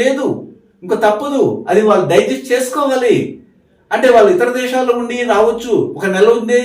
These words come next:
వెళ్ళిపోవచ్చు భర్త, తర్వాత ఆమె మోడీ జీవితాన్ని పొందాలి, భార్య భర్తలు కలుసుకునే అవకాశం లేదు, కానీ డైజెస్ట్ చేసుకోవాలి.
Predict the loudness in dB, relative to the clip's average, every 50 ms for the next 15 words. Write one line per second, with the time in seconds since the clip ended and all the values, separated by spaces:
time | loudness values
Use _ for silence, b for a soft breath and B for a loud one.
0 | 0 -2 -2 0 0 0 0 0 -2 -2 0 0 0 0 2 2 2 2 2 -2
1 | -6 -14 -20 b b b b b b 0 2 2 2 2 2 2 2 0 -2 -2
2 | -2 -2 -2 -2 -4 -6 -2 -2 0 0 0 -4 -4 -6 -4 -2 -2 -2 -2 -2
3 | -4 -2 -2 0 2 4 4 4 2 2 -2 -4 -2 0 2 2 2 2 2 0
4 | -2 0 -2 -2 -2 -2 -4 -4 -4 -4 -4 -4 -6 -4 -4 -4 0 0 -2 -2
5 | -2 -6 0 2 2 2 4 2 0 0 0 -4 B B B B B 0 0 2
6 | 4 4 2 2 0 -2 -2 0 2 2 2 0 -6 -6 -8 -8 -10 -12